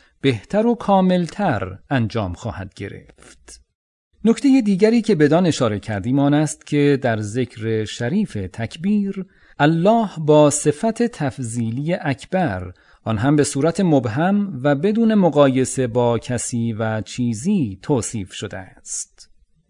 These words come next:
شاید ابهام و عدم مقایسهٔ بزرگی خداوند با کس و چیزی دیگر از آن روست که خداوند را نمی‌توان با دیگری مقایسه کرد و ما به صورت مبهم بزرگی خداوند را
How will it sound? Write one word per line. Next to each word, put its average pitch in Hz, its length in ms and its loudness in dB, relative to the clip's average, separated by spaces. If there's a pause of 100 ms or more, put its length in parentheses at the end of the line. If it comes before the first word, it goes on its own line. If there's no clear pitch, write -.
شاید 254 420 2
ابهام 196 500 4
و 190 320 4
عدم 160 300 2
مقایسهٔ 139 720 2
بزرگی 120 540 -2
خداوند 117 760 -2
با 107 320 0
کس 123 380 -4
و 117 260 -2
چیزی 95 520 -6
دیگر 175 580 -2 (460)
از 196 180 0
آن 247 120 6
روست 220 300 -2
که 202 80 0
خداوند 147 600 0
را 175 140 2
نمی‌توان 175 800 2
با 131 160 6
دیگری 113 680 0
مقایسه 104 680 -4
کرد 92 400 -16 (200)
و 101 160 -4
ما 127 200 2
به 170 140 2
صورت 165 480 2
مبهم 151 880 2
بزرگی 120 560 0
خداوند 110 800 -2
را 90 400 -6